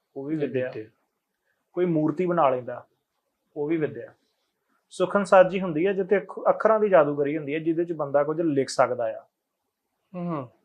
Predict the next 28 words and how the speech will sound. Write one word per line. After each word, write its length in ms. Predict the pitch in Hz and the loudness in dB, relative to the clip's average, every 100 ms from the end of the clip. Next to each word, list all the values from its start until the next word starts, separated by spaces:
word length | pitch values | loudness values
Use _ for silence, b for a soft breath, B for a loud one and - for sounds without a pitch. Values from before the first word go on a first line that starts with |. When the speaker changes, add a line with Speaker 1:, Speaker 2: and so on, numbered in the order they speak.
| - | -8
Speaker 1:
ਆਪਣੀ 260 | 135 143 143 | -6 -4 0
ਕਲਪਨਾ 440 | 139 127 131 123 | 0 0 -4 -10
ਦੇ 100 | 120 | -10
ਨਾਲ। 240 | 120 113 123 | -10 -10 -10
ਕੋਈ 520 | 139 135 135 135 135 - | -10 -8 -8 -10 -12 -14
ਨਾਵਲ 400 | 135 131 127 135 | -2 2 4 2
ਲਿਖ 200 | 131 127 | 0 -4
ਰਿਹਾ, 300 | 127 123 123 _ _ _ _ _ _ _ _ _ _ - | -6 -6 -10 _ _ _ _ _ _ _ _ _ _ -8
ਆ 160 | 127 123 | -4 0
ਬਾਇਓ 480 | 123 123 123 127 | 2 4 2 0
ਆ 80 | 123 | -2
ਗਈ, 160 | 120 123 | -4 -10
ਕੈਮਿਸਟਰੀ 580 | - 127 127 143 139 135 | -12 -12 -12 -12 -4 -2
ਆ 120 | 117 | -2
ਗਈ, 100 | 123 | -4
ਫਿਜ਼ਿਕਸ 440 | 127 127 139 - | -14 -14 -12 -6
ਆ 100 | 120 | -6
ਗਈ, 220 | 117 120 _ _ _ _ _ _ _ _ _ _ _ | -6 -14 _ _ _ _ _ _ _ _ _ _ _
ਜਿਹਦੇ 260 | 123 139 | -10 -8
ਚ 160 | 139 139 139 | -8 -6 -6
ਨੰਬਰਾਂ 460 | 135 135 131 147 143 | -4 -2 0 0 0
ਦੇ 100 | 143 | -2
ਨਾਲ 200 | 135 131 | -4 -6
ਖੇਡ 280 | - 127 131 | -8 -14 -10
ਕੇ 140 | 139 | -10
ਗਣਿਤ 380 | 120 135 147 160 | -8 -8 -6 -2
ਆ 140 | 127 | -4
ਗਿਆ, 240 | 123 113 | -4 -14